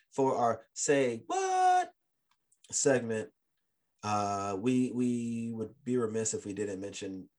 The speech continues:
just about the, the, the travesty that's happening down in Louisiana, uh, in response to Hurricane Ida,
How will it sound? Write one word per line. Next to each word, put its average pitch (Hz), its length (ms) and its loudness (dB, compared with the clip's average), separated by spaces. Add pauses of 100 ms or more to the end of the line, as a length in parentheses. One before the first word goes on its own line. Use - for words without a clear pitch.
just 101 220 -16
about 95 300 -8
the, 92 120 -6
the, 87 480 -6
the 87 80 -16
travesty 92 500 -10
that's 87 260 -12
happening 90 360 -12
down 90 220 -10
in 90 180 -12 (460)
Louisiana, 92 880 -8 (420)
uh, 62 220 -18
in 98 140 -8
response 95 480 -8
to 90 80 -8
Hurricane 90 680 -8
Ida, 90 400 -14